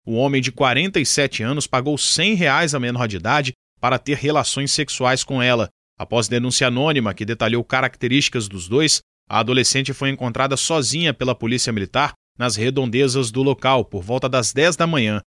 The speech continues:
Questionada, a garota revelou o que havia acontecido e afirmou que o dinheiro recebido serviria para comprar materiais escolares. Na tentativa de deter o acusado, a P M pediu à menina que ligasse a ele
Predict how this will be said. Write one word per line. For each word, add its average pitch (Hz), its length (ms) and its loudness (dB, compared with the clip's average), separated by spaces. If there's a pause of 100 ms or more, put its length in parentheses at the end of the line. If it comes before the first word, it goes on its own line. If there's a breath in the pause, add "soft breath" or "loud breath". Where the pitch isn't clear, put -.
(240)
Questionada, 147 600 0 (180)
a 107 100 -4
garota 127 340 2
revelou 139 480 4
o 165 60 2
que 131 120 0
havia 113 260 2
acontecido 123 680 -2 (260)
e 120 60 2
afirmou 123 380 0
que 135 120 -4
o 127 40 -2
dinheiro 123 320 0
recebido 123 600 -2
serviria 123 480 0
para 135 200 0
comprar 127 380 -2
materiais 127 600 0
escolares. 117 760 0 (380)
Na 104 100 0
tentativa 117 540 -2
de 113 100 -4
deter 113 320 0
o 113 60 2
acusado, 135 600 0 (240)
a 98 120 -2
P 113 140 0
M 139 200 2
pediu 131 380 0
à 143 40 4
menina 135 360 0
que 170 140 -4
ligasse 143 500 0
a 95 60 -2
ele 147 280 2